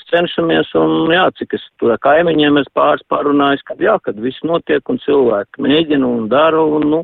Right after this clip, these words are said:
pa visiem es to nevaru, protams, teikt, bet, nu, lielākā daļa, acīm redzot, jo no, jo tie, kas Clean Air pārstāv, nu, no Pram pārvaldes laikam man zvanīja un teica, ka, nu, ka pārsvarā viss ir ok, ejam pareizajā virzienā, un, protams, vēl ir ko uzlabot, jā.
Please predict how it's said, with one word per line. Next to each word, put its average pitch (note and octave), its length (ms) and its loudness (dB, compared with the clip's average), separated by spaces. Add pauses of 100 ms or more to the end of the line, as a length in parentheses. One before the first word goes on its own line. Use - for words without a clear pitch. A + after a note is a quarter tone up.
pa - 100 -2
visiem D3 380 0
es C#3+ 100 -6
to E3+ 100 -2
nevaru, F#3+ 220 2
protams, A2 320 -4
teikt, A#2 220 0
bet, - 120 -12
nu, B2 140 0
lielākā C#3+ 400 2
daļa, G#3+ 300 0
acīm A2+ 200 -4
redzot, A2 440 -4
jo G2+ 100 -4
no, G2 220 -6 (540)
jo - 120 -4
tie, B2+ 200 0
kas - 180 -6 (240)
Clean C3 320 0
Air B2+ 180 0
pārstāv, C3 560 0
nu, C#3 220 0
no A#2+ 140 -2
Pram F#3+ 220 0
pārvaldes A2+ 460 0
laikam A2+ 300 -4
man G#2+ 100 -6
zvanīja A#2+ 320 0
un - 80 -10
teica, C3+ 300 -2
ka, - 120 -12
nu, C3+ 140 -2
ka - 160 -4 (240)
pārsvarā A2 540 0 (520)
viss B2 320 -2
ir G#2+ 120 0
ok, - 180 -2 (180)
ejam B2+ 280 0
pareizajā A2 500 0
virzienā, E3 480 0
un, - 60 -10
protams, - 340 -4
vēl C#3+ 160 -2
ir - 80 -6
ko E3+ 160 0
uzlabot, F#3 420 -2
jā. - 140 -4